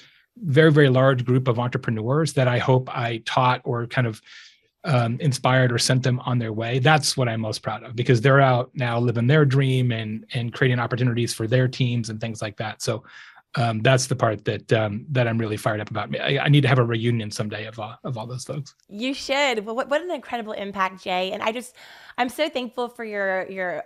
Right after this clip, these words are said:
Speaker 2: honesty, your advice. Your, I always learn something new. Every single time I listen to you on a podcast or hear you speak, I always learn something new, which is why, if you guys are listening, definitely check out The Bear Facts, B A E R, the bear facts dot com. That is Jay's, I think, twice a month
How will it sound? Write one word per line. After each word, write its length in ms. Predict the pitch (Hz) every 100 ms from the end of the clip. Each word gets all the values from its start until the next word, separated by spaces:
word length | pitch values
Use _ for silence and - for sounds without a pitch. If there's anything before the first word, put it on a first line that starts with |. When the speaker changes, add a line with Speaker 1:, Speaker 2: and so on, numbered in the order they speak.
| -
Speaker 2:
honesty, 420 | 220 233 247 247
your 200 | 226 190
advice. 420 | 175 220 214 214
Your, 100 | 185 -
I 160 | 202
always 360 | 214 233 285 233
learn 200 | 214 202
something 340 | 202 185 185
new. 180 | 170 147 -
Every 300 | 202 226 294
single 240 | 277 269
time 200 | 240 214
I 60 | 202
listen 240 | 196 220
to 140 | 202 208
you 40 |
on 60 | 196
a 60 |
podcast 600 | 202 185 185 180 175 -
or 60 | 180
hear 180 | 190 196
you 140 | 208
speak, 280 | - 196 180
I 80 | 180
always 400 | 202 208 220 226 196
learn 360 | 196 190 185 185 - - _
something 420 | - 190 190 185
new, 220 | 170 131
which 200 | 170 190
is 160 | 202 180
why, 420 | 269 214 170 254
if 80 | 226
you 80 | 214
guys 140 | 208
are 40 | 220
listening, 420 | 185 - 156 175 - - _ _
definitely 400 | - 226 262 277
check 320 | 277 - 220 220
out 260 | 190 180
The 80 | 180
Bear 340 | 170 180 175 175
Facts, 600 | 165 147 - - - - _ -
B 260 | 190 208
A 220 | - 190 180
E 220 | 196 196
R, 240 | 165 180 165
the 100 | 175
bear 200 | 202 233
facts 320 | 226 214 -
dot 220 | 208 202
com. 260 | 185 165 160 - -
That 140 | 208 214
is 140 | 208
Jay's, 520 | - 214 202 202 196
I 100 | -
think, 180 | 214 254
twice 240 | - 254 269
a 40 |
month 360 | 233 240 -